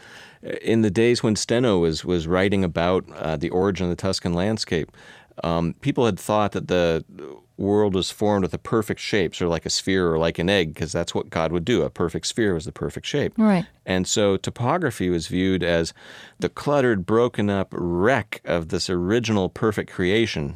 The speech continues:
Speaker 1: And we were sort of cursed to live with mountains. Um,
Speaker 2: Hmm.
Speaker 1: you know, most of my, as a geologist, I have a lot of grad students who are rock climbers and, and mountaineers, <laughs>
Speaker 2: Yeah.
Speaker 1: you know, and they'd be quite surprised to, to hear that the mountains were anything other than majestic natural cathedrals.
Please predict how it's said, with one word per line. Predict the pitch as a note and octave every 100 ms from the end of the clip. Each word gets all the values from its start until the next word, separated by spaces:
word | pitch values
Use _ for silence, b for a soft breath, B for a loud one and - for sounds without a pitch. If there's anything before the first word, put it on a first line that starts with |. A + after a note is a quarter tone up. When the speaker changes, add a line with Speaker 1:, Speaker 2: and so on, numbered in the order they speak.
| -
Speaker 1:
And | E2 E2 E2
we | F#2+ G#2
were | E2+
sort | - D#2+
of | -
cursed | - B2+ - -
to | F#2+
live | A2+ G2
with | E2+ G2
mountains. | G#2 D#2+ D#2 - - B B B B -
Um, | D#3+ F#3 F#3+ F3
Speaker 2:
Hmm. | -
Speaker 1:
you | E2+
know, | E2+ - -
most | B2 A#2+ A2
of |
my, | G2
as | F2+
a | G2
geologist, | G#2+ G#2+ G#2 F2+ F#2+
I |
have | E2
a |
lot | E2+ F2
of | E2+ -
grad | E2 E2+
students | - F2 E2
who | -
are | E2
rock | D2+ D#2 -
climbers | G#2+ G2+ A#2+ B2+
and, | F#2 D#2+ E2+
and | D#2
mountaineers, | E2 F#2 F#2 F#2+ C#3 C3 B2 -
<laughs> | - A#3
Speaker 2:
Yeah. | F3+ F3 -
Speaker 1:
you | F#2+
know, |
and | G2
they'd | B2+ A#2
be | G#2+
quite | A#2+ A2+
surprised | - - B2 G2 E2 D2
to, | F2+ E2
to | D#2+ E2 D#2+
hear | G#2 F#2
that | E2 D#2+ -
the |
mountains | E2+ F2 - E2+
were | E2
anything | F#2+ G2 F#2
other | F2+ A#2 G#2
than | E2 D#2+ D2
majestic | - G2 E2 F#2 F2 F2
natural | E2+ D#2+ - E2
cathedrals. | D#2 G#2+ A2+ F2 D2+